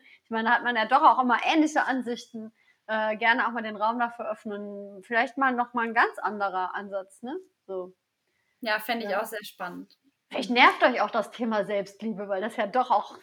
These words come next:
Speaker 1: ziemlich viel im Moment, äh, überall steht. Vielleicht habt ihr ja auch da schon eine Wut. <laughs>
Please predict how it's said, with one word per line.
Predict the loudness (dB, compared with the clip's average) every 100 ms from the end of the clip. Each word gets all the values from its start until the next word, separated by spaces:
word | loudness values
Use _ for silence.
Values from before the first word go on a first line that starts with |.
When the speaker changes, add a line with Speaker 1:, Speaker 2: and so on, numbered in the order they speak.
| _
Speaker 1:
ziemlich | -8 -6 -6 -8 -8
viel | -2 0 0
im | -2
Moment, | -4 -2 -2 -2 -8 -4
äh, | 0 2 0 -4 -12 _
überall | 2 4 4
steht. | 0 -4 -4 -2 -4 -8 -8
Vielleicht | -4 4
habt | 4 6
ihr | 8
ja | 12 10
auch | 10
da | 10 10 8
schon | 4 4
eine | 2 4
Wut. | 4 4 2 -6 -10 -16 -18 2
<laughs> | 6 8 8 8 6 2 2 -10 -12 -6 -4